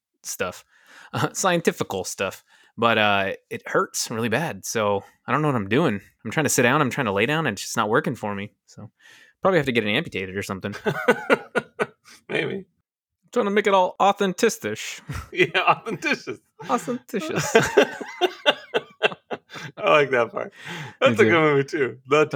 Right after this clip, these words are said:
Speaker 1: a
Speaker 2: Town.
Speaker 1: really good movie. Yeah, not to be confused with A Town, but The Town.
Speaker 2: Right.
Speaker 1: Yeah,
Speaker 2: Well,
Speaker 1: I'm good,
Speaker 2: no.
Speaker 1: man.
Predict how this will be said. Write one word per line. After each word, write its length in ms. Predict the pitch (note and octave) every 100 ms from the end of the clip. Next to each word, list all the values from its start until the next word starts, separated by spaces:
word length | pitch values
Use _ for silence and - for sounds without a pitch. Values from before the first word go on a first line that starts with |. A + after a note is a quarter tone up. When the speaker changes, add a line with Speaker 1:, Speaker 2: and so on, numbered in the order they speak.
| G#2+
Speaker 1:
a 40 |
Speaker 2:
Town. 80 | G2+
Speaker 1:
really 220 | A2+ G#2
good 100 | G#2
movie. 340 | G#2 A2 A2+ C#3 _ _ _ -
Yeah, 220 | - - - _
not 200 | E3+ A#3 A3+
to 60 |
be 140 | G#3+ G3
confused 480 | F#3 E3+ E3+ E3
with 200 | D#3 C#3+ -
A 240 | D3+ A2+
Town, 400 | G#2 G2+ G2+ G#2+
but 140 | A2 A#2
The 340 | D#3 E3+ - -
Town. 320 | - - - - _ _ _
Speaker 2:
Right. 360 | - - - - _ _ _ _ -
Speaker 1:
Yeah, 120 | B2+
Speaker 2:
Well, 80 | B2
Speaker 1:
I'm 100 | G3
good, 120 | C4+
Speaker 2:
no. 80 | G#3
Speaker 1:
man. 160 | G3